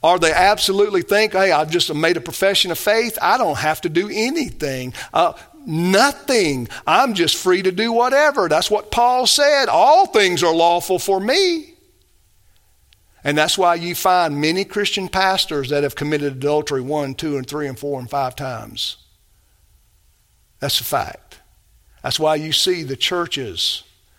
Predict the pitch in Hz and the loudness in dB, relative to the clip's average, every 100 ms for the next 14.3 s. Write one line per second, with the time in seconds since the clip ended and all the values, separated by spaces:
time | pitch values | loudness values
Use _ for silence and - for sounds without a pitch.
0 | _ _ _ _ - - 151 160 156 127 | _ _ _ _ -2 0 0 0 -4 -2
1 | 165 160 147 123 123 73 - - - _ | -2 -2 -4 -10 -8 -10 -12 -16 -16 _
2 | _ _ _ 139 127 - 151 160 160 160 | _ _ _ -6 -2 0 0 -2 -2 -2
3 | 147 120 - - - - - 131 - 151 | -2 -4 -10 -20 -20 -16 -6 -2 0 0
4 | 156 170 160 - 127 123 - - 214 214 | -2 -2 -4 -6 -10 -6 -6 -6 -6 -6
5 | - 135 - 135 135 190 180 123 101 110 | -6 -8 -8 -10 -6 -6 -6 -12 -12 -16
6 | - - - 143 - 147 120 139 135 120 | -18 -20 -8 -6 -2 -2 -2 -4 -4 -4
7 | - - 120 107 101 127 123 127 127 113 | -6 -10 -10 -12 -10 -4 -2 -4 -8 -18
8 | 67 120 - _ _ _ _ - 123 143 | -18 -20 -20 _ _ _ _ -16 -4 -2
9 | 143 143 139 131 123 - 135 143 175 185 | -2 -2 -6 -6 -6 -6 -4 0 0 -2
10 | 160 170 190 196 196 180 - - 135 127 | -6 0 0 0 -4 -8 -14 -8 -6 -2
11 | 151 156 151 147 139 135 131 - - 131 | -2 -2 -2 -2 0 0 -2 -6 -12 -8
12 | 135 170 160 - 139 123 120 107 101 123 | -2 -2 -2 -4 -4 -4 -6 -6 -10 -12
13 | 110 113 101 101 - 98 - - 92 87 | -10 -10 -10 -14 -12 -10 -10 -12 -12 -12
14 | - - - | -8 -8 -8